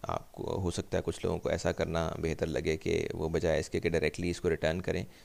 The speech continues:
वो यहाँ एक सम के नाम से एक और वेरिएबल बना लें और रिटर्न सम कर दें। That's also all right, but it's a very simple thing, you can do it in one line, so why not?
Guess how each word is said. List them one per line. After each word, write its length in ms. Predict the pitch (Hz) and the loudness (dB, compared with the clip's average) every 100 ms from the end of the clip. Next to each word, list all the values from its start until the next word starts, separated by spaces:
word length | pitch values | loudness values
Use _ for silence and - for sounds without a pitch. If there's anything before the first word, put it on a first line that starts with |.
| - - | -12 -4
वो 80 | |
यहाँ 200 | 80 85 | 0 2
एक 140 | 85 - | 0 -2
सम 260 | - 85 | 0 0
के 120 | 85 82 | 0 2
नाम 220 | 82 73 | 2 0
से 180 | - 87 | 2 2
एक 120 | - | 4
और 140 | 85 | 4
वेरिएबल 420 | 87 82 82 98 | 4 4 4 4
बना 240 | 98 87 87 | 2 2 2
लें 160 | 107 113 - - - - - - | 0 -4 -12 -18 -18 -20 -12 -2
और 320 | 82 82 90 - - - - - - - - - - - - - - - | 4 4 2 -8 -20 -20 -20 -20 -20 -20 -20 -20 -20 -20 -20 -20 -12 -2
रिटर्न 480 | 85 - 85 90 104 - - | 0 2 0 0 -6 -14 -16
सम 260 | - - - - | -8 -6 -6 -6
कर 140 | - | -6
दें। 120 | - | -6
That's 280 | - - - | -2 -2 0
also 320 | - 220 285 - | 0 -2 -8 -6
all 180 | 131 120 | -4 -2
right, 180 | 117 190 - - | -2 -4 -8 -8
but 140 | 117 | -4
it's 180 | - - | -4 -6
a 40 | |
very 160 | 127 117 | -2 -2
simple 400 | - 104 110 113 | -2 -2 -2 -2
thing, 140 | 104 104 | -4 -4
you 100 | 107 | -4
can 140 | 95 | -4
do 100 | 95 | -2
it 160 | 98 92 | -2 -4
in 140 | 90 90 | -4 -2
one 180 | 92 92 | -2 0
line, 240 | 90 92 | -2 -2
so 200 | - - - | -4 -8 -10
why 200 | - - | -4 -2
not? 360 | - - - | -2 -8 -14